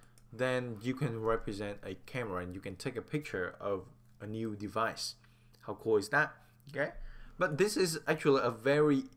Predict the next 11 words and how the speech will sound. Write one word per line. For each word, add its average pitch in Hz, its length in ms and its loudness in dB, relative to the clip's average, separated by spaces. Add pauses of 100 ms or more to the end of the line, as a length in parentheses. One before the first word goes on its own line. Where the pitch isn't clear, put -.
(120)
um, 101 340 -2 (300)
sim-, 156 340 0 (160)
simplified 117 920 -2
version 117 500 2
of 101 200 -8
this, - 300 -2 (380)
because 127 420 4 (240)
in 147 140 6
the 135 100 6
real 151 320 6
world 107 480 4